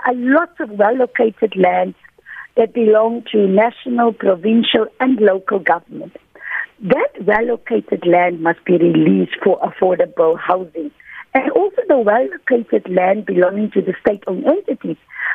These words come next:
because they're also sitting with a lot of, of, of unused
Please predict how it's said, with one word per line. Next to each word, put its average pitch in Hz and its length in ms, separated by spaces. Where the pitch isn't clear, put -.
because 269 240
they're 320 200
also 285 440
sitting 220 320
with 190 120
a 190 60
lot 180 360
of, 175 160
of, 175 280
of 170 200
unused 185 640